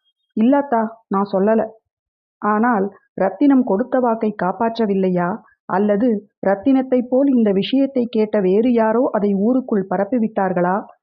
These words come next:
என தெரியவில்லை. விஷயம் ஊருக்குள் கசிந்து விட்டதை பிறகு வந்த நாட்களில் மரகதம் தெரிந்து கொண்டார். அப்படி கசிந்த விஷயம் எப்படியோ குமுதாவை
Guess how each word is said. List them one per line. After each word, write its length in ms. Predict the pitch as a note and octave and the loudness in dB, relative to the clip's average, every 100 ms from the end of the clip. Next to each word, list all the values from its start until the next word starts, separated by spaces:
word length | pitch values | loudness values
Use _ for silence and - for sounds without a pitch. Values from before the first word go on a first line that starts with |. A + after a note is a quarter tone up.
| _ | _
என 260 | E3+ G3+ A#3 | 0 0 0
தெரியவில்லை. 760 | A#3 G#3 G#3+ G3 F3+ E3+ - _ _ _ _ | 0 0 2 2 0 -2 -4 _ _ _ _
விஷயம் 680 | G#3+ A3 C#4+ C#4 A3 A3 - | -4 0 2 2 2 -2 -4
ஊருக்குள் 480 | - B3+ C#4 C#4 A3+ | -2 0 0 0 -2
கசிந்து 420 | G3+ F#3+ B3 B3 | 0 -2 2 2
விட்டதை 600 | G3+ F#3+ G#3 C4 A3+ G#3 _ _ | 0 -2 0 2 0 -4 _ _
பிறகு 300 | A#3 A#3+ A#3+ | 2 2 2
வந்த 260 | G#3 A3 C4+ | 0 0 0
நாட்களில் 640 | G#3 F#3+ F#3+ A3+ G3 - | 0 -2 -2 0 0 -4
மரகதம் 480 | G#3 A3+ A#3 F#3+ B3+ | -2 0 0 0 0
தெரிந்து 340 | A#3 G3 G3+ F#3+ | 0 0 0 0
கொண்டார். 440 | F3 E3+ D#3 - _ _ _ _ | -2 -2 -4 -6 _ _ _ _
அப்படி 420 | G3+ G#3 A#3 A3 | -6 -2 0 0
கசிந்த 440 | A3 G#3 C4+ C#4 C#4 | 0 -2 2 2 2
விஷயம் 540 | G3+ G#3+ A#3 A#3 F#3+ _ | 0 0 0 0 -4 _
எப்படியோ 640 | G3+ G3 G3 A#3 A#3 B3+ C#4+ | -4 -4 0 2 2 2 0
குமுதாவை 440 | G#3+ B3 B3+ A3+ | 0 2 2 2